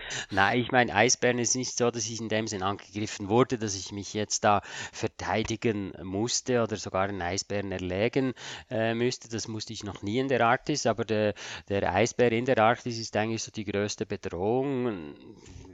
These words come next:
wie in den Bergen Lava-, Lawine oder Steinschlag ist es in der Arktis ins Wasser fallen oder eine Eisbärenbegegnung und da muss man halt schon gewappnet dafür sein und,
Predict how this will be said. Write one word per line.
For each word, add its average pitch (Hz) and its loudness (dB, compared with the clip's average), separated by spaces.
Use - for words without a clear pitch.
wie 107 -4
in 110 0
den 98 0
Bergen 107 2
Lava-, 104 4
Lawine 104 4
oder 107 4
Steinschlag 135 2
ist 120 0
es 113 -2
in 107 -6
der 98 -4
Arktis 101 0
ins 95 -6
Wasser 104 2
fallen 110 2
oder 98 -2
eine 92 -4
Eisbärenbegegnung 123 -2
und 131 -4
da 110 0
muss 120 -6
man 120 -6
halt 117 -2
schon 131 -4
gewappnet 135 2
dafür 95 -4
sein 90 0
und, 87 -8